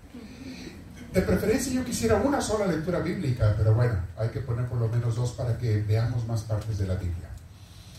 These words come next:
Bien, la primera de San Pablo a Timoteo. Timoteo, ya sabemos, era un discípulo de Pablo, era joven,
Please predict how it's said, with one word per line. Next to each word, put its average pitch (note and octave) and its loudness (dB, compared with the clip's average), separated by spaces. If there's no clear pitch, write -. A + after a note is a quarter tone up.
Bien, D#3 2
la F#3+ 4
primera G3+ 2
de B2+ 2
San D3 -2
Pablo F#3 0
a - 2
Timoteo. C3 0
Timoteo, F3+ -2
ya D3 -2
sabemos, G#2+ 0
era G#2+ 6
un G#2+ 0
discípulo G2 0
de G#2+ 6
Pablo, F#2 2
era G2 2
joven, G2+ 0